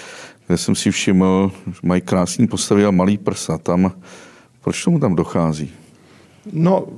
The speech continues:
Speaker 2: tak obecně u Evropanek není normální mít velké, nebo ne, není normální. Prostě tady mně přijde, že jsou takové dva jako základní typy toho ženského těla. A to jsou takové ty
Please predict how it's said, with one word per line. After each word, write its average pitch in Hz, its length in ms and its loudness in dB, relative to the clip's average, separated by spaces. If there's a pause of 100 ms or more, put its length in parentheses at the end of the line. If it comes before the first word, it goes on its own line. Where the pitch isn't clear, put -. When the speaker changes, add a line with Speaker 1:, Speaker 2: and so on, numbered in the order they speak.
(220)
Speaker 2:
tak - 260 -4 (140)
obecně 160 880 2 (260)
u 117 300 6 (440)
Evropanek 143 920 2 (400)
není 147 960 6
normální 127 600 4
mít 127 180 4
velké, 117 260 2
nebo 135 140 4
ne, 135 120 2
není 110 180 2
normální. 101 480 2
Prostě 113 380 2 (600)
tady 131 160 2 (200)
mně 139 120 4
přijde, 120 300 2
že 127 80 2
jsou - 160 0
takové 131 360 2
dva 127 560 0 (160)
jako 113 200 -2
základní 117 520 2
typy - 360 -2
toho 123 260 2
ženského 117 520 2
těla. 110 440 0 (480)
A 107 80 0
to 117 120 0
jsou 131 340 0 (120)
takové 135 280 0
ty 87 240 -8